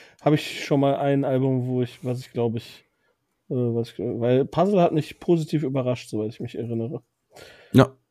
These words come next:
Speaker 2: ich glaube, das war ganz gut in, angekommen.
Speaker 1: Okay, ja, dann haben wir's jetzt. War heute die Folge mal wieder nicht so lang. Also jetzt auch nicht unbedingt kurz, aber,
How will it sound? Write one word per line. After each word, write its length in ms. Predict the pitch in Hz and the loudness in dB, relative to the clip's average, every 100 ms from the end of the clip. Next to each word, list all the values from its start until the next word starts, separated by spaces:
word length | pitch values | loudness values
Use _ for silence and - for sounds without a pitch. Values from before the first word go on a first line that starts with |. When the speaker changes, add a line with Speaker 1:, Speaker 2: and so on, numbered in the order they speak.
| - | -10
Speaker 2:
ich 140 | - | 0
glaube, 200 | 110 110 | 2 4
das 240 | 113 - - | 2 0 0
war 120 | 110 | 2
ganz 220 | 113 110 | 2 -2
gut 320 | - 104 - - | -4 -6 -6 -4
in, 280 | 107 110 113 _ | -2 -2 -4 _
angekommen. 480 | - 110 107 - 110 - - - - - - - - | -2 -2 -2 -2 -2 -4 -12 -20 -18 -18 -18 -10 2
Speaker 1:
Okay, 580 | 117 - - 381 294 139 - _ | 2 2 4 6 6 4 -4 _
ja, 240 | - 247 175 - | 6 6 6 4
dann 400 | 120 127 127 120 - _ _ | 6 6 4 2 -8 _ _
haben 200 | - 131 | 0 4
wir's 160 | 196 214 | 6 4
jetzt. 220 | 262 - | 2 2
War 80 | 131 | 4
heute 220 | 135 - | 4 2
die 60 | 139 | -2
Folge 280 | - 139 | 2 2
mal 180 | 139 131 | 2 2
wieder 380 | 135 135 131 127 | 2 2 2 -2
nicht 340 | - 131 135 - | -2 -2 -2 -6
so 200 | - 170 | 0 0
lang. 180 | 247 233 | 0 2
Also 180 | 127 117 | 2 4
jetzt 160 | 120 | 2
auch 80 | 131 | 2
nicht 120 | 120 | 0
unbedingt 280 | 156 131 123 | 2 0 0
kurz, 340 | - 220 262 - | 2 2 2 -2
aber, 420 | 143 143 139 - | -2 0 -2 -4